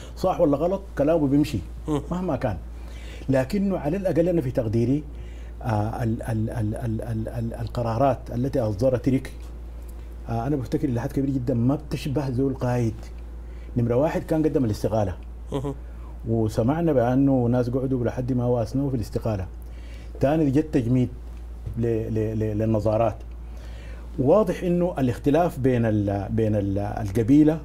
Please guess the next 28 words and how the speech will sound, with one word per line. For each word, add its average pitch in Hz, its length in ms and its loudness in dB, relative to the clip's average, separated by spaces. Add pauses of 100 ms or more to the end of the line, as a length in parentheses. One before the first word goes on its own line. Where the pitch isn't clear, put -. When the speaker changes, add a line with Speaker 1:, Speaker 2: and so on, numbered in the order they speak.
Speaker 1:
وبين 113 260 2
النظارات 110 640 2
اللي 123 140 2
هو 135 60 4
ده 151 300 4
تجمو-، 143 400 0
مجموعة 147 400 0
للقب-، 123 400 0
من 120 100 4
القبائل 110 400 4 (160)
وليس 156 260 2
قبيلة 123 280 2
واحدة. 95 280 -2 (640)
فبفتكر 135 480 2
ترك 165 400 0 (100)
وسط 110 240 0
قبيلته 160 540 2 (340)
Speaker 2:
أوه. 139 100 -8 (100)
Speaker 1:
وضعيته 165 600 0 (200)
أصلًا 165 260 0
ما 147 120 2
حتتغير. 123 480 0 (760)
لكن 123 340 0
على 156 200 2
الأقل 165 320 4
هو 170 240 4
كزول 143 300 2
كبير، 127 420 0